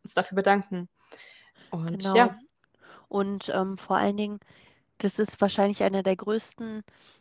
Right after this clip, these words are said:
Speaker 2: ähm, und wichtigsten Aspekte und wir sind alle da in unserem Leben in 'nem Prozess, keine Erwartungen.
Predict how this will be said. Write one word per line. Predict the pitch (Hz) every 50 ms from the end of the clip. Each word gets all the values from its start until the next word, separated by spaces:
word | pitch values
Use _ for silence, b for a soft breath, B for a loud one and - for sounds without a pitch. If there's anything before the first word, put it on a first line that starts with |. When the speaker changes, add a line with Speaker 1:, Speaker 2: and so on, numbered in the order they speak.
| b b _ _ _ -
Speaker 2:
ähm, | 220 202 196 196 196 196 196 196 196 196 208 - -
und | 196 185 180
wichtigsten | 220 - - - - - - - 214 214
Aspekte | - 202 - - - 220 - _ - 226 208
und | 190 196 196 -
wir | 208 196
sind | 190 202 196 196
alle | - - 214 214 214 214
da | 196 - 196 196 196 196 196 202 202 _ _ _ _ _ _ _ _ _ _ _ _ _ -
in | - 202 196
unserem | 196 208 202 185 196 190 190 190
Leben | 190 196 208 202 208 202 202 190
in | - - 190 185
'nem | 185 185 -
Prozess, | - - 185 _ - - 208 202 208 220 - - - b b b b b b b b -
keine | - 202 196 202 202
Erwartungen. | 202 180 175 170 175 185 190 _ - 180 170 165 175 180